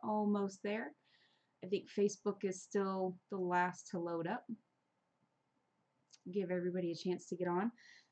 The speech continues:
Those of you who entered our drawing for May or our contest for May by commenting on our post, we did announce our winners a little bit ago. There were three of them, and those that didn't win, you guys also got a message. So check your messages in your Facebook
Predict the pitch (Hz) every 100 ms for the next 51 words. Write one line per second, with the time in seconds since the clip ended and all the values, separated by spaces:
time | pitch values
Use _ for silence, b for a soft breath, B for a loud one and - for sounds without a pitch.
0 | _ - 254 247 240 262 247 254 254 254
1 | 262 226 220 214 - _ _ - 220 208
2 | 202 214 208 202 202 190 175 175 202 190
3 | 185 196 190 185 180 175 - 175 175 170
4 | 170 180 - - 220 202 190 202 190 185
5 | - 180 233 - - b b b b 214
6 | 208 196 208 208 196 190 190 190 185 185
7 | 185 190 185 190 196 247 294 349 208 175
8 | 175 - 196 196 185 208 262 311 - -
9 | 202 190 190 190 190 185 - 180 247 294
10 | 233 196 175 302 403 240 196 180 180 202
11 | 247 214 247 240 - - 269 - 302 247
12 | 233 233 233 214 208 202 - 180 165 -
13 | 208 - - 427 311 220 214 220 202 202
14 | 196 185 185 185 196 190